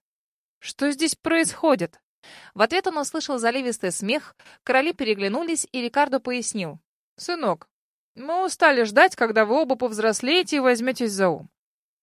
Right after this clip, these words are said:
Пришлось всё брать в свои руки». И тут же велел дюжим гвардейцам, бережно придерживающим Розена от падения: «Несите его к принцессе». Гвардейцы, пробормотав: «Э, простите, ваше высочество, это приказ короля»,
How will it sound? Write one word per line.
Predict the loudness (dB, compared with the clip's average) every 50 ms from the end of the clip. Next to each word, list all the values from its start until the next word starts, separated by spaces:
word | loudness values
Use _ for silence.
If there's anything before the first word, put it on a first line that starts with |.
| _ _ _
Пришлось | 0 2 2 2 2 2 0 0 0
всё | -2 -2 0 2 2
брать | 4 6 6 6 4 4
в | 0
свои | -6 -2 2 4 4 4 4 4
руки». | 4 4 2 0 -2 -4 -6 -6 -8 _ _ _ _ _
И | -8 -6 -4
тут | -2 -2 -2
же | -2 -2
велел | -2 -2 0 0 0 -2
дюжим | -2 -4 -4 -4 -4 -4 -4
гвардейцам, | -2 0 0 0 -2 -2 -4 -4 -4 -6 -8 -6 -6 -4
бережно | -2 -2 -2 -2 -2 -2 -4 -2
придерживающим | -2 -2 -2 0 0 0 0 0 -2 -4 -4 -4 -4 -4 -4 -4 -2
Розена | 0 2 2 2 2 0 0 0 0
от | 0 0
падения: | -2 -2 0 0 -2 -2 0 0 -2 -2 -2 -4 _ _ _ _ _ _ _ _ _ _ _ _ -8
«Несите | -6 -4 -4 -4 -2 0 0 0 0 0 0
его | 2 2 0 0
к |
принцессе». | 0 0 -2 -2 -2 -4 -6 -6 -6 -6 -10 -12 -16 _ _ _ _ _ _ _ _
Гвардейцы, | -4 2 4 4 4 4 2 -2 -2 -2 -4 -6
пробормотав: | -4 -4 -4 -2 -2 -2 -2 0 2 4 4 4 2 -4 _ -20 _ _ -12
«Э, | -10 -8
простите, | -6 -6 -6 -6 -6 -8 -6 -4
ваше | -2 -2 -2 -4 -4
высочество, | -4 -2 -2 -2 -4 -4 -6 -6 -4 -6 -6 -6 -8
это | -8 -6 -6 -4
приказ | -4 -4 -4 -4 -4 -4
короля», | 0 2 2 4 4 4 2